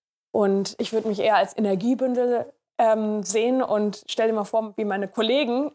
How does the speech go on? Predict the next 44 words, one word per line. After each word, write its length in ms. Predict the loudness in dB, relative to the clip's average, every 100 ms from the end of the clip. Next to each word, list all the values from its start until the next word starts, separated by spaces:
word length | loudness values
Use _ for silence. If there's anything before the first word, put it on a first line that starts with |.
| 0
<laughs> 160 | 0 2
mich 180 | 0 2
wahrgenommen 420 | 2 2 0 -2
haben, 140 | -2
nach 120 | -2
sechs 220 | -2 -4 -2
Stunden 420 | -4 -4 -4 -2
im 160 | 0
Büro 340 | 0 0 0 0
und 120 | 0
<laughs> 140 | -2
irgendwo 260 | 0 0 0
im 140 | -2
Stuhl 260 | -4 -2 0
zu 100 | 0
sitzen. 320 | -2 0 -4 -6 -16 _ _
Also 320 | 0 2 4 2 0 -2
Katastrophe, 760 | 0 2 0 0 -2 0 0 0
würd 120 | -2
ich 80 | -4
sagen. 360 | 0 2 0 -4 -8 _ _ 0
Und 180 | 0 0
für 140 | 0
mich 160 | 0 2
war 100 | 2
klar, 380 | 2 2 2 0
ich 160 | -2
muss 220 | 0 2
irgendwas 260 | 2 2 -2
anderes 320 | 0 0 0
machen. 340 | 0 0 -2 -2 0
Ähm, 360 | 0 0 -2 -2
aber 500 | -2 2 2 2 -2 _ _
sagen 120 | 0 2
wir 60 |
so, 100 | 2
ich 100 | 0
bin 120 | -2 -2
eher 160 | -2
von 120 | 0
einer 100 | -4 -2
konservativen, 840 | 0 2 2 0 0 0 0 0
traditionellen 560 | 0 0 0 -2 -2
Familie 520 | 0 2 2 2 0